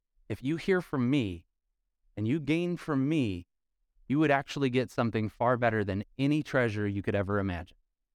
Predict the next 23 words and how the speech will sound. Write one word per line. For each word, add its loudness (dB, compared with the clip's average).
You 2
would 2
have 2
something 0
far 2
more 0
valuable 0
than -2
refined -2
silver 0
or -4
precious -2
gold -2
or, -2
or -4
precious -4
rubies. 0
You -2
would 0
have -2
wisdom, 0
and -4
wisdom -2